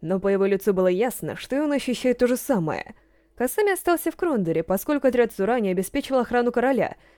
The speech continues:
а когда пришли вести от Аруты, Лиам отправил его с Гарденом и шипианским монахом в Звёздную пристань. Касами был рад возможности ещё раз повидать Пага, а кроме того, было понятно, что король считает безопасность монаха жизненно важным делом.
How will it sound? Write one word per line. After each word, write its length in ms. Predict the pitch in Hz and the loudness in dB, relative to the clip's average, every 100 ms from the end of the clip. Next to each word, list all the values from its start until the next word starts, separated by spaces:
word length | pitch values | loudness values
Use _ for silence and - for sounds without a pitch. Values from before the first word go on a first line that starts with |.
| _ | _
а 80 | 180 | -4
когда 260 | 233 277 | -2 0
пришли 320 | 370 311 - 277 | 0 0 0 -2
вести 300 | 254 - 226 | -2 0 0
от 120 | 208 | 2
Аруты, 420 | 190 269 247 156 | 2 2 -2 -2
Лиам 300 | 156 302 320 | 0 0 0
отправил 320 | 294 269 262 | 0 2 4
его 180 | 254 208 | 6 4
с 80 | 175 | 2
Гарденом 500 | 185 247 190 151 - | 2 2 2 0 -2
и 100 | 196 | -4
шипианским 560 | 196 240 302 294 - 196 | -2 0 0 0 -2 0
монахом 440 | 175 226 240 180 | 0 0 -2 -2
в 40 | |
Звёздную 400 | 180 233 247 254 | 0 4 4 2
пристань. 480 | 262 262 175 - - - _ _ _ _ | -2 -2 -4 -8 -14 -16 _ _ _ _
Касами 380 | 214 226 320 320 | -4 -2 0 2
был 180 | 294 302 | 4 4
рад 180 | 294 | 4
возможности 680 | 190 185 202 254 208 180 - | 4 0 0 -2 -2 -6 -4
ещё 220 | 196 - | -4 0
раз 120 | 311 - | -2 0
повидать 340 | 269 269 277 | 0 2 2
Пага, 400 | 320 208 143 - - _ | 0 0 0 -10 -12 _
а 140 | - 180 | -2 0
кроме 300 | 233 233 214 | 4 4 4
того, 260 | 208 202 | 4 4
было 180 | 196 190 | 4 4
понятно, 480 | 185 180 - 220 147 | 4 2 0 -2 -4
что 220 | - 214 | -6 -4
король 260 | 226 330 339 | 2 2 2
считает 300 | 302 294 233 | 0 0 2
безопасность 560 | 254 247 226 208 185 | 2 2 0 -2 -6
монаха 520 | 170 170 180 254 - 165 | -4 -2 0 -2 -4 -4
жизненно 540 | 202 247 262 254 269 | -2 -2 0 2 2
важным 460 | 240 214 165 165 160 | 4 2 2 -2 -6
делом. 480 | 175 175 135 - | -2 -2 -2 -8